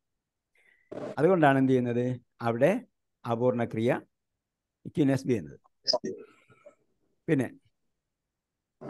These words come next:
റഅയ്തുക മശ്ഗൂലൻ ഫദഖൽതു ഹത്താ ലാ അശ്ഗലക.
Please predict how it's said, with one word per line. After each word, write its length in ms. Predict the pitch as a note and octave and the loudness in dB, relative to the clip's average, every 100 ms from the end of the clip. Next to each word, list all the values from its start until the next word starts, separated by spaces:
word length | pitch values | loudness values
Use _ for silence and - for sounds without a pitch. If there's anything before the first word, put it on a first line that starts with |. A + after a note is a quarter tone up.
| B2+ | -4
റഅയ്തുക 480 | D3+ F#3+ F#3+ A#3 G#3+ | 0 0 2 2 2
മശ്ഗൂലൻ 640 | F3+ D#3+ D#3+ D#3+ E3 E3 E3 F3+ - - _ _ _ _ _ _ | 4 2 0 2 2 2 -2 -8 -12 -14 _ _ _ _ _ _
ഫദഖൽതു 840 | D#3+ C#3+ C#3 E3+ G#3+ G#3+ G#3 G#3 - - | -4 0 2 4 2 0 -2 -2 -6 -2
ഹത്താ 520 | D3+ D#3 _ - G3+ G3+ | -2 -2 _ 0 2 4
ലാ 260 | F#3 D#3+ E3+ F3+ F#3 - | 4 4 4 2 0 -4
അശ്ഗലക. 520 | C#3 - A#2+ G2+ F2 | -8 -6 -6 -6 -10